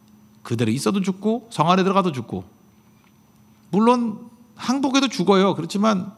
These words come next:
혹시 자비를 베푼다 그러면 거긴 줄 먹을 게 있잖아요.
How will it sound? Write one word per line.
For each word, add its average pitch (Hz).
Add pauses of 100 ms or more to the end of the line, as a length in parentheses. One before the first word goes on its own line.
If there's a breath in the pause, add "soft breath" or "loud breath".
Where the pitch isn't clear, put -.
(300 loud breath)
혹시 - (320)
자비를 202
베푼다 160
그러면 135
거긴 143
줄 156
먹을 139
게 -
있잖아요. 98